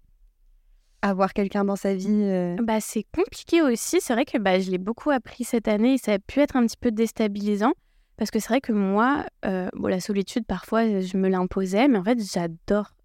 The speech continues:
Speaker 2: être seule. J'aime beaucoup ça, euh, j'adore aussi sortir, voir des amis et tout, mais tu vois, par exemple, euh, aller au cinéma toute seule, au resto toute seule, oh là là, mais je préfère même aller au cinéma toute seule <laughs> qu'avec quelqu'un, vraiment.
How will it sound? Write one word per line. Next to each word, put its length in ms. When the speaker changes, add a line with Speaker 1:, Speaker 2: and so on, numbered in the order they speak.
Speaker 2:
être 140
seule. 280
J'aime 300
beaucoup 360
ça, 800
euh, 300
j'adore 380
aussi 320
sortir, 760
voir 140
des 240
amis 360
et 60
tout, 220
mais 200
tu 60
vois, 80
par 100
exemple, 380
euh, 200
aller 180
au 40
cinéma 380
toute 160
seule, 320
au 80
resto 320
toute 100
seule, 240
oh 20
là 140
là, 240
mais 80
je 80
préfère 440
même 160
aller 120
au 40
cinéma 320
toute 120
seule 180
<laughs> 160
qu'avec 160
quelqu'un, 440
vraiment. 420